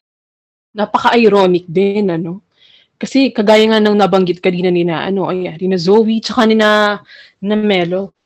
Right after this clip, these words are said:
na itong mga, um, nasa posisyon,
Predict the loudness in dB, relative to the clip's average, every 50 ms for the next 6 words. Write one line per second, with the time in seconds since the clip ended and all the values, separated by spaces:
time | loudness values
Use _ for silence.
0 | _ -2 0 2 2 2 0 0 -4 -4 0 2 4 4 4 4 4 2 2 0
1 | -2 -4 -8 -14 -18 _ _ _ 0 2 2 4 4 4 4 4 6 4 4 4
2 | 4 2 0 -2 -4 -6 -6 -4 -2 0 0 2 0 -2 -4 -6 -10 -12 -12 -14
3 | -16 _ _ _ _ _ _ _ _ -4 -2 -2 0 2 2 2 2 2 0 -2
4 | -4 -4 -2 -2 -2 0 -2 -2 -2